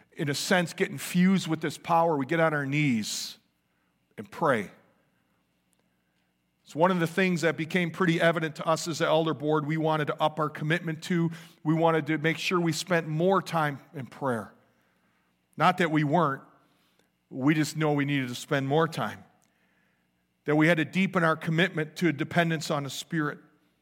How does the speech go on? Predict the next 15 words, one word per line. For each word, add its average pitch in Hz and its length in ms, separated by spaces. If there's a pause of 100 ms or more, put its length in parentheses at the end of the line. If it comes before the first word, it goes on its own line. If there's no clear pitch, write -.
(520)
Our 135 80
concert 180 460
of 160 100
prayer 175 340
that 147 140
ended 156 260
last 151 440
year, 165 180
that 143 160
launched 147 400
us 151 160
into 143 140
this 131 240
new 147 140
year. 120 320